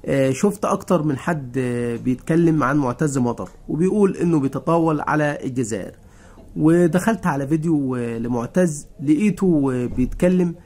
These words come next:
عن مساعدات، آه، الجزائر لسوريا وبيهاجم،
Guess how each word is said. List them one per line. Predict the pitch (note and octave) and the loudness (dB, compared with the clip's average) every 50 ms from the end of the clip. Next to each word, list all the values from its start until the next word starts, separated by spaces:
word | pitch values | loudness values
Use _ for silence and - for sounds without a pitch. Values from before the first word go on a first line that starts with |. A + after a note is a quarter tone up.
| - - - - | -20 -20 -14 -8
عن | - C3 D3+ D#3+ | -4 -2 0 0
مساعدات، | D#3 D3 C#3 - C3 A2 G#2 A#2 B2+ D#3 E3 E3+ E3 E3+ - - - D3 | 0 0 -2 -2 -2 -4 -4 -2 -2 -2 -2 -2 -2 -4 -6 -12 -10 -8
آه، | B2+ A#2 A#2+ A#2+ B2 B2+ - | -6 -6 -6 -6 -8 -8 -8
الجزائر | B2+ B2 A#2 C3 B2 C3 D#3+ E3 D3 | -8 -4 -4 -2 0 0 0 0 0
لسوريا | B2 B2 B2 - F3+ F3+ F3+ F3 F3 E3 E3+ - - - - | 0 -2 -2 2 4 4 6 6 4 2 -2 -8 -14 -10 -6
وبيهاجم، | C3+ C3+ C3 C#3 C#3 C3 C3+ E3 F3+ F3+ D#3 D#3+ E3+ D#3+ D3+ | -4 0 2 2 2 2 2 4 4 4 4 2 2 0 0